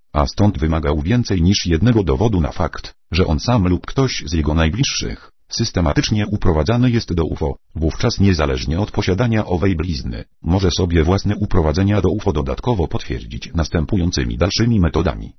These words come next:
Jeden. Wykryć dalsze oznaki swoich, lub czyichś, systematycznych uprowadzeń do ufo, to jest te opisane w podrozdziałach U trzy kropka trzy do U trzy kropka sześć. Dwa. Wykryć następstwa własnej seksualnej eksploatacji przez ufoli.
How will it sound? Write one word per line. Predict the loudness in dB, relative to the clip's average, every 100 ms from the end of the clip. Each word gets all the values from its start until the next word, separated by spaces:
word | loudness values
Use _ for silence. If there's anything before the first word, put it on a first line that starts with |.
| _ _ _ _ _ _ -6
Jeden. | -2 -2 -4 -10 _ _ _ -8
Wykryć | -6 -2 -2 0
dalsze | -2 0 -2
oznaki | 0 -2 -2 -6
swoich, | -2 -2 -2 -8 _ -4
lub | 0 0
czyichś, | -2 -4 -4 -8 -12 -16 _
systematycznych | -6 -6 0 0 0 0 2 0
uprowadzeń | 2 2 2 0 0
do | -2
ufo, | -4 -4 -4 -6 _
to | -2
jest | 0 0 -4
te | -4
opisane | -2 -2 -2 0 0
w | 0
podrozdziałach | -2 0 -2 -2 0 -2 0
U | -2
trzy | 0 -2
kropka | -4 -6 -4 -4
trzy | -4 -4
do | -2
U | -2 -4
trzy | -4 -4
kropka | -4 -6 -4 -4
sześć. | -4 -6 -10 -14 -18 _ _ _ _ _ _ _
Dwa. | -8 -4 -4 -6 _ _ _ -10
Wykryć | -4 -2 -2 -2
następstwa | -2 0 0 -2 -2 -2
własnej | 0 -2 -2 -4
seksualnej | -4 -4 0 2 4 2 0
eksploatacji | -4 -2 0 0 0 -2 -2 -2
przez | -2 -2
ufoli. | -2 -2 -8 -10